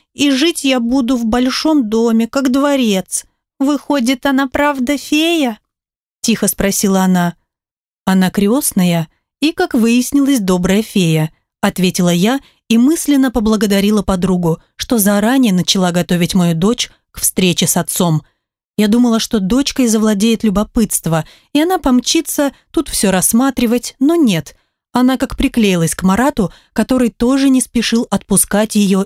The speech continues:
из своих объятий. Когда мы поднялись на второй этаж, мужчина открыл комнату напротив нашей, зашёл туда с дочкой, а я следом, и оторопела от увиденного. «Когда?»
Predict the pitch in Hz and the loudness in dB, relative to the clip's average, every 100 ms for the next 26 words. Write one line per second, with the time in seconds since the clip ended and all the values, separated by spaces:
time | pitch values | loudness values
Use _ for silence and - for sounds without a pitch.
0 | - 202 190 175 170 185 170 165 165 - | -2 -2 0 0 0 -2 0 0 0 -2
1 | 170 - _ _ _ - 185 196 196 185 | -4 -6 _ _ _ -4 0 2 0 0
2 | 190 196 190 185 - 180 190 180 175 - | 0 2 2 2 0 -2 0 2 0 0
3 | 262 277 - _ _ - 269 277 339 302 | -2 -2 -8 _ _ 0 0 2 2 0
4 | 285 277 269 - 370 330 - 233 226 294 | 0 0 -2 -2 0 0 0 0 0 -2
5 | 294 294 220 180 160 170 165 _ _ _ | -4 0 0 2 0 -4 -4 _ _ _
6 | 208 196 185 202 185 196 175 170 175 294 | -2 0 0 -2 -2 0 0 0 -2 -2
7 | - 262 247 _ - 196 220 277 - 170 | -2 -4 -4 _ -2 0 0 -2 0 0
8 | 156 160 156 _ _ - 311 320 - 285 | 2 0 0 _ _ 0 0 0 0 0
9 | 262 - 190 180 185 185 - 202 214 190 | -2 0 0 2 0 -4 -8 -4 -2 2
10 | 202 175 175 165 160 160 - _ _ _ | 2 2 2 2 0 -4 -6 _ _ _
11 | _ _ _ - 185 190 185 269 285 175 | _ _ _ -2 0 0 0 0 2 0